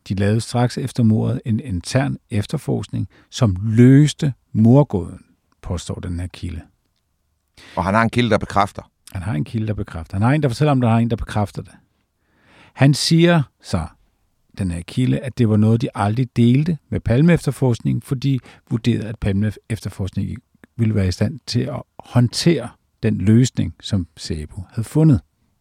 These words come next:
Speaker 1: Men, siger han, og de har aldrig fået den. Heller ikke den sene Palme-efterforskning. Nålen er ikke i høstakken, som man siger. Den er ikke i Palme-efterforskningsmaterialet. Men, men, men, den findes endnu.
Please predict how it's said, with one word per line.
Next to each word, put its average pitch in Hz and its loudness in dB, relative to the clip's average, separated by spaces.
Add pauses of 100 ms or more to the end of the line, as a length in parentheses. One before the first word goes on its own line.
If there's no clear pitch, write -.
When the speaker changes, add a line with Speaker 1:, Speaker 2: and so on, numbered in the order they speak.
(920)
Speaker 1:
Men, 139 4
siger - -10
han, - -20 (1160)
og 101 -4
de - 2
har - 2
aldrig 180 4
fået 90 0
den. 71 -14 (180)
Heller 170 4
ikke 160 -2
den 151 0
sene 139 2
Palme-efterforskning. 87 -6 (420)
Nålen 139 2
er 120 -4
ikke 123 -2
i 127 2
høstakken, 90 -2
som - -18
man 82 -14
siger. 92 -12
Den 117 -4
er 143 2
ikke 107 -4
i 123 -10
Palme-efterforskningsmaterialet. 95 -10 (260)
Men, 139 2 (120)
men, 107 0 (100)
men, 107 0 (320)
den 117 2
findes 160 0
endnu. 78 -6